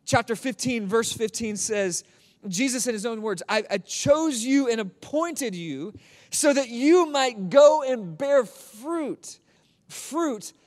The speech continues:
that will last." He says, "It's to my Father's glory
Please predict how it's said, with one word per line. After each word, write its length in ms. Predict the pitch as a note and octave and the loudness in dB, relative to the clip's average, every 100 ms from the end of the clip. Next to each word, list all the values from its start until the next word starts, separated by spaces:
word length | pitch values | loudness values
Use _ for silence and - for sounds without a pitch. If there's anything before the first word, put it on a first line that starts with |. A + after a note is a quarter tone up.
| _ - | _ -8
that 240 | F#3 A3+ | -4 -4
will 160 | A3+ G#3 | -2 -2
last." 680 | F#3 D#3+ B2 - - - - _ _ _ _ _ _ _ _ - | -4 -8 -12 -18 -20 -20 -20 _ _ _ _ _ _ _ _ -6
He 100 | A3 | -2
says, 220 | C4+ A#3 | 0 -2
"It's 140 | A3 | -4
to 80 | B3 | -6
my 140 | A#3+ | -4
Father's 420 | A#3 B3+ A#3+ A#3 F#3 | -2 0 0 -2 -6
glory 500 | A3+ C4 G#3 C#3+ | -4 -2 -2 -4